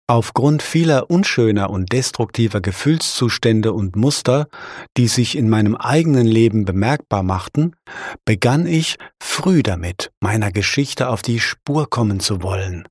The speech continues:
Warum passierten mir gewisse Dinge immer wieder? Warum hatte ich bestimmte Gewohnheiten und Muster entwickelt?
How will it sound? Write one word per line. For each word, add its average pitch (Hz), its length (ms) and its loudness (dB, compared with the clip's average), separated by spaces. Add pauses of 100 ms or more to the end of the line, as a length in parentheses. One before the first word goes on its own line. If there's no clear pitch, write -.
(1080)
Warum 160 340 0
passierten 151 600 0
mir 131 160 4
gewisse 110 460 0
Dinge 107 440 0
immer 107 340 -4
wieder? 123 440 -2 (920)
Warum 127 540 2
hatte 147 160 -2
ich 147 260 -4
bestimmte 127 500 0
Gewohnheiten 120 840 0
und 98 260 -6
Muster 139 400 0
entwickelt? 95 720 -6